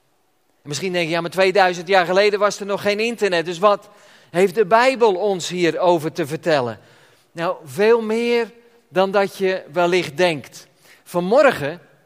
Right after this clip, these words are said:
wil ik jullie even meenemen naar een van de kleinste briefjes in het Nieuwe Testament. Hij past makkelijk op een A viertje. Ik heb het uitgeprobeerd. Je hoeft niet eens de letters heel klein te maken.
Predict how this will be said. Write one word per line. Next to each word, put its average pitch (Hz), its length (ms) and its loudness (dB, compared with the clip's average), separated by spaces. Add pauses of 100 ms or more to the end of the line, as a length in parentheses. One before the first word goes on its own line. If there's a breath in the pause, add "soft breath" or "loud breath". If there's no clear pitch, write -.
(340 soft breath)
wil 175 180 0
ik 190 120 0
jullie 190 300 0
even 165 380 -2
meenemen 208 800 0 (240 soft breath)
naar 160 180 -6
een 202 220 -2
van 175 180 0
de 165 80 -4
kleinste 202 840 -6
briefjes 175 760 -6
in 156 200 -8
het 151 160 -10
Nieuwe 180 300 -2
Testament. 175 840 -4 (1080 soft breath)
Hij 156 180 -2
past 190 280 0
makkelijk 214 680 0 (180)
op 208 180 0
een 196 140 0
A 190 240 2
viertje. 196 420 0
Ik 131 60 -14
heb 180 120 -2
het 196 120 0
uitgeprobeerd. 180 760 0
Je 175 60 -8
hoeft 165 100 -10
niet 196 120 -6
eens 202 220 0
de 180 100 -2
letters 214 320 2
heel 208 180 2
klein 196 320 0
te 185 120 -2
maken. 170 540 -2